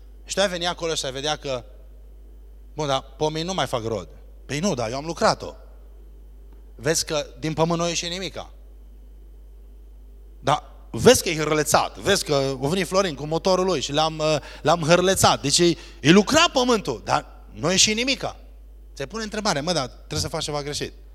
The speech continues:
<laughs> Nu se meri, merii nu mai fac mere și nu mai iese, uh,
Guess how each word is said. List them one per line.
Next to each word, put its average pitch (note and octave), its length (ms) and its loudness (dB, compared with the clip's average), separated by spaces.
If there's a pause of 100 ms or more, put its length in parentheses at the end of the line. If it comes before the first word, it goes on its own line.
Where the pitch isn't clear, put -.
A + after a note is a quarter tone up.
(1040)
<laughs> - 1000 -2
Nu A#2+ 160 -6
se C#3 180 0
meri, D3 500 2 (360)
merii D3 260 4
nu D#3 60 2
mai D#3 120 4
fac A#2+ 220 0
mere F3 340 4
și D3 420 -2
nu D#3+ 100 -10
mai E3 180 -2
iese, D#3+ 520 0 (440)
uh, C3 100 -8